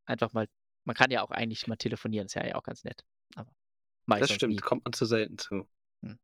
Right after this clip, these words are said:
Speaker 1: also privat telefonieren mach ich eigentlich wenig.
Speaker 2: Ja, stimmt. Sieht hier ähnlich aus. Ich, äh, mit Fabi rede ich eigentlich auch nur im Podcast.
Speaker 1: <laughs>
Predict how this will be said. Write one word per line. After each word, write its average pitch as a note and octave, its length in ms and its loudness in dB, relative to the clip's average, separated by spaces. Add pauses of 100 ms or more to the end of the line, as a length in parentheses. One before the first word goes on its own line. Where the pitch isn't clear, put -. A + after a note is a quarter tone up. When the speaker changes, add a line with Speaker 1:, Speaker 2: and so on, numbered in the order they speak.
Speaker 1:
also G#2 240 -2
privat G#2 380 -4
telefonieren A2 580 -4
mach A#2 160 -10
ich - 200 -16
eigentlich C3+ 180 -14
wenig. A#2+ 260 -10 (1120)
Speaker 2:
Ja, G#2+ 160 0 (280)
stimmt. - 320 -10 (480)
Sieht A#2+ 120 -4
hier A2+ 160 2
ähnlich A#2 260 2
aus. G2+ 160 -2
Ich, - 160 -6
äh, G2+ 240 0 (220)
mit - 120 -4
Fabi A2 340 2
rede A2 180 0
ich - 80 -4
eigentlich A2 200 0
auch A2 160 -2
nur A2+ 120 2
im G2+ 100 -2
Podcast. - 500 0 (140)
Speaker 1:
<laughs> - 1000 2